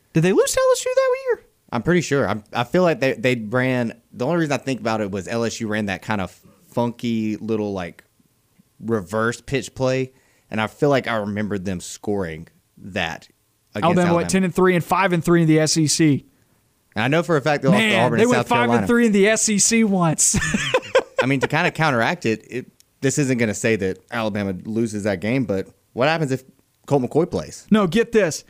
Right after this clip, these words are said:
Speaker 1: Alabama finished fourth in the S E C West under Nick Saban at one point. <laughs> Whoa.
Speaker 2: That's
Speaker 1: That's
Speaker 2: crazy.
Speaker 1: wild.
Speaker 2: That's crazy
Speaker 1: That
Speaker 2: to
Speaker 1: did
Speaker 2: think.
Speaker 1: happen.
Speaker 2: That's in-, that is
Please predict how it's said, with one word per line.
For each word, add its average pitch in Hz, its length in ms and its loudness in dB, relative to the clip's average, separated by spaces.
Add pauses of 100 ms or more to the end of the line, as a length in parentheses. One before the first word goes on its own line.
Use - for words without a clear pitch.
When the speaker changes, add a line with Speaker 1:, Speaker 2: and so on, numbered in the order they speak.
(240)
Speaker 1:
Alabama 220 560 2
finished 185 500 0
fourth 240 640 0
in 208 120 0
the 190 140 2
S 196 220 2
E 202 100 2
C 196 200 2
West 185 500 2 (120)
under 208 240 4
Nick 196 140 2
Saban 196 400 4
at 170 120 -2
one 170 160 0
point. 151 460 -4
<laughs> 214 100 0
Whoa. 269 520 2
Speaker 2:
That's 262 200 -4 (1000)
Speaker 1:
That's 135 140 -2
Speaker 2:
crazy. 190 340 2
Speaker 1:
wild. 254 360 6
Speaker 2:
That's 180 100 0
crazy 165 300 2
Speaker 1:
That 214 160 6
Speaker 2:
to - 0 -
Speaker 1:
did 254 160 4
Speaker 2:
think. 254 40 2
Speaker 1:
happen. 226 480 0 (120)
Speaker 2:
That's 123 200 0
in-, 90 240 -8
that 113 280 2
is 90 100 -8